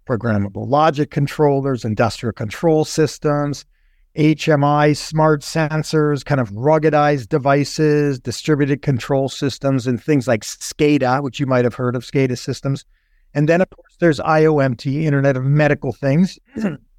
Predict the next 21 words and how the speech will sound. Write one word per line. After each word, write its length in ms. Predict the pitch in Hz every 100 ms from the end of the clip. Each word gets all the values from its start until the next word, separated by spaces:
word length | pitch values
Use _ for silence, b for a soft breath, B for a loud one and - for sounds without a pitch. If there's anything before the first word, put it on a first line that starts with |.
| _ _ _ -
And 140 | 131
we 60 | 131
certainly 360 | - 175 156 147
know 140 | 147
what 220 | 147 147
those 280 | 160 160 131
are. 360 | 123 107 117 - _ _ - 135
But, 240 | 139 135 -
you 80 | 135
know, 220 | 123 143
it, 160 | 151 139 -
often 380 | 139 143 147 139
those 200 | 135 127
include 460 | 123 151 147 139
life-critical 800 | 123 131 147 - - 156 151 151
devices 560 | 131 131 143 135 143 120
like 120 | -
infusion 600 | 98 - 170 165 156 151
pumps, 560 | - 151 147 - - -
heart 280 | 151 156
monitors, 760 | 135 139 143 143 143 143 131